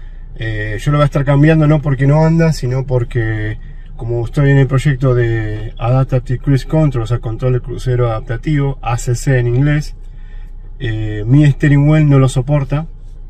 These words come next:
Em, si bien las palancas, eh, tienen control de crucero y funcionaría para A C C, el software que tiene, que es el ciento treinta,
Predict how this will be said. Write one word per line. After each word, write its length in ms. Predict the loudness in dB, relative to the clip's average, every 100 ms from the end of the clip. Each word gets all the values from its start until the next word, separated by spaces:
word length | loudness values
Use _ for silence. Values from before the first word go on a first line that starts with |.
| -12
Em, 720 | -8 -8 -8 -10 -12 -14 -14 -16 -16 -16 -14
si 180 | -4 4
bien 180 | 6
las 140 | 6 4
palancas, 720 | 4 4 6 6 4 4 0 -10 -14 -16 -14 -16 -14 -10
eh, 360 | -8 -8 -6
tienen 480 | 0 4 4 2 -4
control 300 | -8 -6 -6
de 60 | -6
crucero 500 | -4 0 2 2 0
y 160 | -6
funcionaría 680 | -8 -10 -8 -4 -2 0 0
para 500 | -2 -6 -8 -8 -8
A 60 | -8
C 160 | -8
C, 260 | -4 0 0 -4 -14 -14 -8
el 200 | -6 -6
software 420 | -2 0 0 -2
que 100 | -2
tiene, 340 | 0 0 0
que 60 | -2
es 100 | -8
el 60 | -8
ciento 320 | -8 -6 -2
treinta, 540 | 2 2 2 0 -2